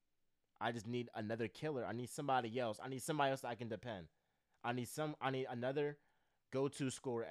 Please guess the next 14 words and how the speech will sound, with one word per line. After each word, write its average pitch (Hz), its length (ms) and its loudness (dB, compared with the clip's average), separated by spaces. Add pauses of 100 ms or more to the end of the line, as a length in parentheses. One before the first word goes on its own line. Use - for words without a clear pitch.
(140)
in 117 120 -4
the, 110 160 -4
in, 117 100 -8
in, 117 240 -6
in, 120 180 -6
you 110 80 -8
know, 110 80 -6
in, 110 340 -6
in 110 60 -6
crunch 110 300 -8
time. 85 120 -10 (800)
In 117 100 -4
crunch 104 240 -6
time. 85 120 -12